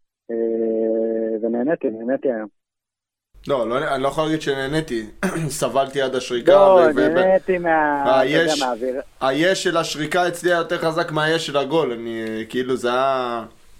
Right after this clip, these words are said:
Speaker 2: הדקות האחרונות היו לי מאוד מאוד קשות. מאוד. הייתי מאוד מתוח. פחדתי שנפספס את זה.
Speaker 1: מסכים,
Speaker 2: אה,
Speaker 1: אבל היה גם אנרגיות טובות, והקהל דחף, שר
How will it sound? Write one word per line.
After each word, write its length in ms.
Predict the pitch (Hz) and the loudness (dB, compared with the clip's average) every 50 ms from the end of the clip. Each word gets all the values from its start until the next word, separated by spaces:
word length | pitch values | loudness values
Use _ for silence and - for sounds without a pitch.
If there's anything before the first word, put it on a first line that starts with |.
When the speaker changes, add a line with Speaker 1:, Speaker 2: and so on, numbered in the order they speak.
| - - - - | -20 -20 -12 -8
Speaker 2:
הדקות 320 | 107 110 110 135 143 143 | -6 -2 -2 0 0 0
האחרונות 360 | 156 135 - 127 135 143 135 135 | 0 -2 0 -2 -4 -4 -2 -4
היו 100 | 135 135 | -4 -2
לי 80 | 139 | -2
מאוד 260 | 131 127 127 135 139 | -2 0 0 0 0
מאוד 180 | 135 127 117 - | 0 -4 -6 -6
קשות. 460 | - 107 104 - 120 127 151 - - - - - _ _ - | -8 -10 -6 -4 -2 -2 -4 -4 -10 -18 -20 -20 _ _ -16
מאוד. 480 | 101 98 - - 113 120 117 104 95 - - | -12 -12 -8 -4 -2 -2 -2 -2 -6 -10 -18
הייתי 220 | - - - 113 | -14 -10 -8 -8
מאוד 240 | 107 110 113 120 120 | -6 -4 -4 -4 -4
מתוח. 600 | 117 113 113 - 110 110 113 123 147 - - - - - - | -6 -8 -8 -6 -4 -2 -2 -4 -4 -8 -18 -20 -20 -16 -14
פחדתי 440 | 107 - 117 113 120 123 120 120 | -8 -4 -4 -4 -4 -4 -8 -8
שנפספס 600 | 110 - 110 101 95 - 101 - - 123 117 117 | -10 -10 -10 -10 -10 -12 -14 -10 -8 -8 -6 -6
את 100 | 120 110 | -6 -8
זה. 80 | 107 101 85 - - - - - - - - - - - - - - - - - - - - - - - - - | -8 -10 -12 -14 -20 -20 -20 -20 -20 -20 -20 -20 -20 -20 -20 -20 -20 -20 -20 -20 -20 -20 -20 -20 -20 -20 -20 -16
Speaker 1:
מסכים, 600 | - 101 95 98 98 101 101 101 101 101 175 160 | -12 -8 -6 -6 -4 -4 -6 -4 -2 -2 0 0
Speaker 2:
אה, 40 | 143 | 0
Speaker 1:
אבל 200 | 123 123 127 127 | 0 0 2 2
היה 160 | 135 143 147 | 4 2 2
גם 180 | 147 160 156 147 | 2 2 0 0
אנרגיות 460 | 147 143 156 160 156 151 151 160 135 | 0 -2 -2 -2 -2 -2 -2 -2 -2
טובות, 420 | - 135 127 131 160 170 170 151 117 | -2 -4 -4 -2 0 -2 -2 -2 -2
והקהל 440 | 117 120 113 110 - 120 123 139 151 151 | -4 -4 -4 -4 -4 -2 -2 -2 -2 -2
דחף, 580 | 165 160 - - 143 143 135 123 113 - - - | -4 -4 -6 -6 -4 -4 -4 -4 -6 -8 -10 -8
שר 220 | 135 135 135 | -6 -6 -4